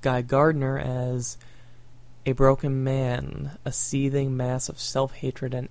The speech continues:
anger. Uh, she looks to Power Girl and the Flash as two scared and confused young people who have to use their powers publicly and get the world's approval to know who they are. And last but not least, Hal Jordan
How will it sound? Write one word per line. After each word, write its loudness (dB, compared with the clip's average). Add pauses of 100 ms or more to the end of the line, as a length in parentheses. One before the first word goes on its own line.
anger. -4 (720)
Uh, -6
she -4
looks 2
to -6
Power 0
Girl -2
and -6
the -10
Flash 2
as -2 (880)
two 12
scared 2
and 2
confused -2
young 2
people 2
who 0
have 0
to -4
use -2
their -2
powers 2
publicly -2
and -4
get -4
the -4
world's 0
approval 4
to -6
know 0
who 0
they 0
are. -4 (1200)
And 2 (300)
last 0
but 0
not 0
least, -2
Hal -2
Jordan 0